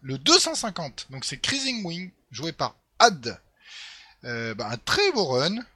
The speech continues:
euh, qu'il nous avait fait, donc sur un titre que le colonel Thomas Plant nous avait fait découvrir dans un Caravan Stage, et donc il y a aussi, euh, forcément un mode, euh,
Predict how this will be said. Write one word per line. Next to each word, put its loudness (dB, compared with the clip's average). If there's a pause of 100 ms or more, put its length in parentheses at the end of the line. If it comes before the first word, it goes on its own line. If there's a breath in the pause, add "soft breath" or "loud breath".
(180)
euh, -4
qu'il -8
nous -6
avait 2
fait, -2
donc -8
sur -4
un -2
titre -10
que -4 (380)
le -6
colonel -4
Thomas -4
Plant -4
nous -6
avait -2
fait -10
découvrir -4
dans -8
un -8
Caravan 0
Stage, -6 (600 loud breath)
et -4
donc -4
il -6
y -4
a -6
aussi, -4
euh, -8
forcément -6
un -6
mode, -8
euh, -14